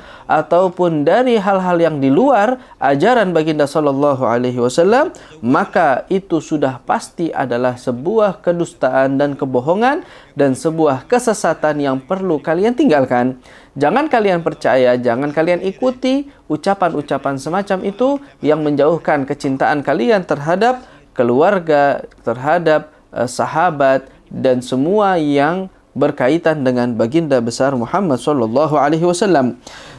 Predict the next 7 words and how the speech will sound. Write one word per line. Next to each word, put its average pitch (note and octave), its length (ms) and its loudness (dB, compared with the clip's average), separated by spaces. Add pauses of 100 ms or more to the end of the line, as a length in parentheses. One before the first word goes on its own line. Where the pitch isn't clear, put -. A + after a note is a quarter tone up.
Dengan B3 520 2 (360)
dalil-dalil G3 800 2
yang E3+ 160 0
disempurnakan E3+ 960 -2 (320)
daripada D#3+ 560 2
dalil-dalil F#3+ 560 2
agliyah E3 640 2